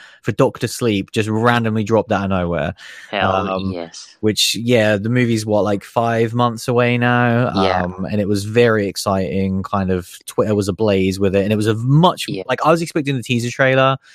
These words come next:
Speaker 1: Um, we got a full-on trailer.
Speaker 2: Well, obviously, like, you know, we, we were teased for months for thirty, uh, for Free From Hell
Speaker 1: Yeah.
Speaker 2: trailer, and then we got a thirty-second cock tease, and then this
Speaker 1: <laughs>
Speaker 2: just drops out of nowhere, and we get a, like, three-minute theatrical.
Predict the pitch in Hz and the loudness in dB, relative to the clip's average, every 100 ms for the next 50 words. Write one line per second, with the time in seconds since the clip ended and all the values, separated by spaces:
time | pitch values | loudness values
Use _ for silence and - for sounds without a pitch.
0 | - _ - 98 95 95 113 139 127 110 | -20 _ -4 0 2 2 2 4 4 2
1 | 117 98 95 95 139 156 160 165 - 170 | 0 0 -2 2 4 4 0 -4 -8 -8
2 | 147 127 113 107 92 - 131 104 107 147 | -6 -6 -6 -6 -10 -10 -6 -6 -4 -2
3 | 175 170 - _ _ - 147 165 - 170 | -2 -4 -8 _ _ -4 0 0 -2 -2
4 | 147 131 120 - - 127 117 107 117 120 | -2 -4 -8 -12 -8 -2 -2 -2 -4 -4
5 | 101 - - - _ - - 104 95 113 | -4 -10 -20 -20 _ -20 -12 -10 -6 -4
6 | 107 76 101 80 101 98 - 95 - 104 | -4 -4 -8 -4 -2 -4 -6 -10 -6 -8
7 | 85 95 98 90 87 _ 104 101 87 82 | -8 -12 -6 -6 -8 _ -2 0 0 -4
8 | 90 85 87 98 - 107 104 101 95 101 | -6 -6 -6 -6 -8 -8 -8 -8 -4 -6
9 | - 104 - - 98 - 90 - - - | -4 -6 -6 -8 -12 -12 -10 -8 -10 -10
10 | 90 87 85 - 113 110 104 104 123 - | -10 -10 -10 -6 -4 0 0 2 0 0
11 | 117 - 104 117 104 - 110 104 110 110 | -8 -8 -6 -2 -2 -2 -4 -4 -4 -4
12 | 98 92 90 92 92 95 90 92 92 - | -4 -6 -6 -8 -6 -4 -2 -2 -4 -8
13 | - 110 98 95 90 87 _ 95 92 - | -12 -8 -8 -8 -10 -12 _ -8 -8 -10
14 | - 90 87 | -14 -14 -14